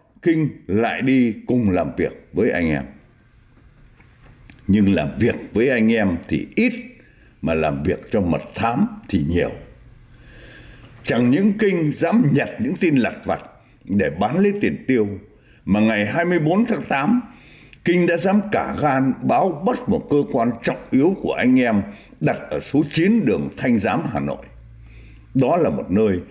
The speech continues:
để dò biết những tin tức về chính trị, về binh bị của quân địch. Các yếu nhân trong Việt Nam Quốc dân Đảng khi về Hà Nội thường lấy đó làm nơi bàn việc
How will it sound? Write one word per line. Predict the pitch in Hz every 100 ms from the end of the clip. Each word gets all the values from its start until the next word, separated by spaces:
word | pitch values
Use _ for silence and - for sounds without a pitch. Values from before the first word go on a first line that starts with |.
| - -
để | 85 82
dò | 76 120 101 92
biết | 180 208
những | 170 196
tin | - 156 151
tức | 240 240
về | - 90 73 - - - -
chính | - 160 208
trị, | 160 143 - - - _ _ -
về | 85 104 85
binh | 92 165 170
bị | 151 156 82 - -
của | 71 -
quân | 120
địch. | 90 - - - _ _ _ _ _ _ - - -
Các | 170 -
yếu | 208 185
nhân | 226 190 170 151
trong | 160 110
Việt | 90 -
Nam | 131 139 -
Quốc | 165
dân | 131 127
Đảng | 90 - -
khi | - 151
về | 107 85 71
Hà | 80
Nội | 80 82 - - - - -
thường | 143 127 98
lấy | 95 151
đó | - 131
làm | 170 87 76
nơi | 120 131
bàn | 117 98 78 78
việc | 95 90 -